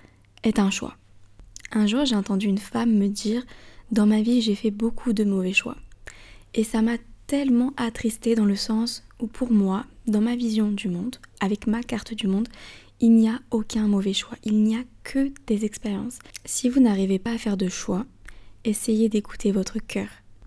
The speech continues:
Si vous n'arrivez pas à écouter votre cœur, essayez d'écouter vos sensations. Est-ce que quand vous pensez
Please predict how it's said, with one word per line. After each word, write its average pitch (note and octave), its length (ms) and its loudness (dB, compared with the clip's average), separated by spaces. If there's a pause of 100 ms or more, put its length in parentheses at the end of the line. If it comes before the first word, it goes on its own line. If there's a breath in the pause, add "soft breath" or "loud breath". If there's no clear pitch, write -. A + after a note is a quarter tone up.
(260)
Si - 180 -6
vous G#3 100 0
n'arrivez G3 380 2
pas A3+ 160 -4
à A3 80 0
écouter G#3 320 -2
votre G3+ 280 -4
cœur, A#3 260 -4 (200)
essayez G#3+ 440 -2
d'écouter - 460 -6
vos G3 160 0
sensations. - 720 -6 (640 loud breath)
Est-ce A3+ 180 2
que A#3+ 120 -4
quand G#3+ 180 -2
vous G#3 100 -2
pensez G#3 440 -2